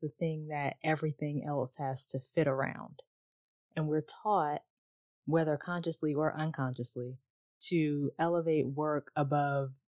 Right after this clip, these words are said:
everything else, above our family, above our self-care,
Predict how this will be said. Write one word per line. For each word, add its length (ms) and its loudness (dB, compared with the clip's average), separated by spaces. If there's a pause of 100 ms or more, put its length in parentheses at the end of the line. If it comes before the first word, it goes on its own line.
(200)
everything 560 0
else, 460 -8 (200)
above 280 0
our 100 0
family, 600 0
above 260 0
our 120 -4
self-care, 840 -2